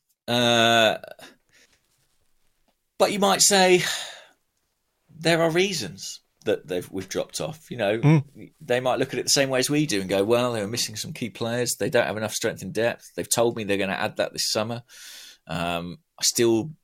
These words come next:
Speaker 1: believe in the coach. I still think the culture of the club's really positive. I still wanna live in London. Still wanna play in the Champions League. Still wanna earn a good wage.
Speaker 2: Mm.
Speaker 1: There's still a lot going for Arsenal,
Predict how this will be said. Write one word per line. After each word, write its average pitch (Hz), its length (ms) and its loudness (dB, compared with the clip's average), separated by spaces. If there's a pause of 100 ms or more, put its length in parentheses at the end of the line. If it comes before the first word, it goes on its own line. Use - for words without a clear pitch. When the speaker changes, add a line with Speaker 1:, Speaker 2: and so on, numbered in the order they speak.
(340)
Speaker 1:
believe 104 260 -6
in 98 60 -12
the 87 60 -12
coach. 117 420 -6
I - 40 -8
still 107 220 -4
think 98 200 -10
the - 60 -20
culture - 340 -6
of - 40 -12
the 95 60 -6
club's - 340 -6
really 110 140 -6
positive. 107 680 -4
I - 400 -20
still 110 220 -4
wanna 113 160 -6
live 110 180 -2
in 107 80 -6
London. 117 640 -4 (500)
Still - 220 -2
wanna 120 160 0
play 117 220 4
in 113 60 -4
the 104 40 -8
Champions 120 540 -2
League. 117 400 -4 (560)
Still 95 200 -2
wanna 113 180 2
earn 117 140 0
a 113 40 -4
good 120 240 -2
wage. 113 680 0 (260)
Speaker 2:
Mm. 117 260 -2 (920)
Speaker 1:
There's 117 160 4
still 160 220 6
a 143 40 8
lot 139 300 6
going 123 300 6
for 85 180 -2
Arsenal, - 440 -6